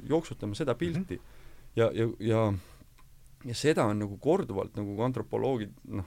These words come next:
Speaker 1: nagu rääkinud, et nad lähevad kuhugi hõimu juurde. Noh, stiilis, et lähed kuhugi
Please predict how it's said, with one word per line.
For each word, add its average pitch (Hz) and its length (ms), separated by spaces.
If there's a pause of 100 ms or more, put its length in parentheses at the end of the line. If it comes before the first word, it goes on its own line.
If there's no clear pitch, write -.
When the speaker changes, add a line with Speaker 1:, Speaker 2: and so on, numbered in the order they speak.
Speaker 1:
nagu 98 180
rääkinud, 117 460
et - 60
nad 104 100
lähevad 160 320
kuhugi 101 220
hõimu 135 420
juurde. 107 280 (180)
Noh, 165 80
stiilis, 104 320
et - 140
lähed 165 220
kuhugi 165 360